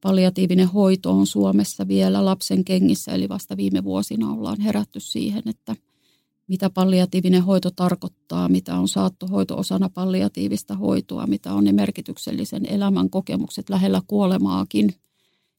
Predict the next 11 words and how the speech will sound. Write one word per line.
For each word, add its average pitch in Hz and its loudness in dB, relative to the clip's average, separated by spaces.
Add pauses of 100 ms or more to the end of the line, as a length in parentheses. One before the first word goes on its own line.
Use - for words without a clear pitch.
(180)
Eli 185 -2
lähellä 185 0
kuolemaakin 185 0
on 202 0
mahdollista 196 -2
elää 190 0
hyvää, 190 -2
syvää 101 -4
ja 98 -2
merkityksellistä - -4
elämää. 196 -2